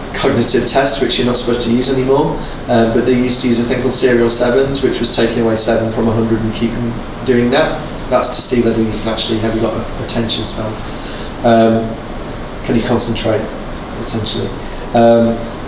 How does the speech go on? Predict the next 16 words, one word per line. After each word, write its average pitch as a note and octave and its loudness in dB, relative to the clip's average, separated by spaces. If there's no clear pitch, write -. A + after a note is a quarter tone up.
and A#2+ 2
then A#2 4
memory B2 4
is A2 2
important. A#2 0
That's - -2
your A#2 0
sort A#2 2
of A2 -2
immediate A#2+ 2
memory. A#2 0
So A#2+ 2
you A#2 4
use A2+ 2
digit A#2+ 2
span. A#2 2